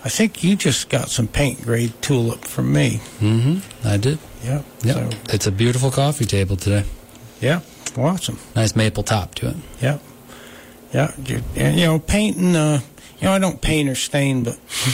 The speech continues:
Speaker 1: you know, I'm not against it. I just don't do it. And, uh, but, you know, I,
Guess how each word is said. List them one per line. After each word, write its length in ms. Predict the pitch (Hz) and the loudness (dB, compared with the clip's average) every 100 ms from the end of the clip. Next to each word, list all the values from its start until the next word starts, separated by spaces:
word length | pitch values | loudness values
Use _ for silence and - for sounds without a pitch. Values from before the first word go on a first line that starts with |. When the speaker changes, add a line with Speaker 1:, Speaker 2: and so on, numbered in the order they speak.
| - - | -4 -12
Speaker 1:
you 120 | - 151 | -2 2
know, 300 | 143 131 123 - - - - - - - - | 4 2 -2 -12 -20 -20 -20 -20 -20 -20 -6
I'm 180 | 175 165 | 2 4
not 180 | 143 127 | 4 0
against 420 | 117 180 190 - | 0 2 2 0
it. 80 | 143 | 0
I 140 | 135 | 0
just 240 | 131 123 - | 0 -4 -4
don't 260 | 127 147 | -4 -2
do 220 | 131 143 | 0 0
it. 80 | - - - | -2 -12 -12
And, 420 | - 117 113 110 113 | -8 -4 -4 -2 -2
uh, 280 | 110 104 107 - - | 0 -2 -4 -10 -6
but, 180 | 120 127 - - - | -2 -2 -6 -18 -2
you 100 | 143 | 2
know, 180 | 127 120 | 4 4
I, 260 | 135 135 | 4 2